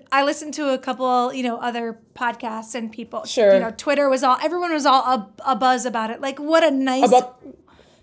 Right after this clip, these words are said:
Speaker 1: yeah, what a gentleman to remember this about her. And then he sends her home the same night. It's so obvious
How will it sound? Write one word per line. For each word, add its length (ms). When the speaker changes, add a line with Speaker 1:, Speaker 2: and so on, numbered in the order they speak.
Speaker 1:
yeah, 160
what 220
a 80
gentleman 640
to 120
remember 320
this 200
about 180
her. 240
And 160
then 80
he 80
sends 300
her 80
home 140
the 60
same 220
night. 220
It's 160
so 360
obvious 840